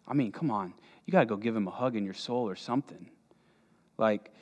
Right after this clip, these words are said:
and if, if you're ever having a hard time worshiping God, it's 'cause you lost sight of that.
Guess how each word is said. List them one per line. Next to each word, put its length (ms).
and 140
if, 300
if 160
you're 140
ever 260
having 260
a 60
hard 200
time 200
worshiping 340
God, 220
it's 120
'cause 200
you 80
lost 300
sight 180
of 80
that. 260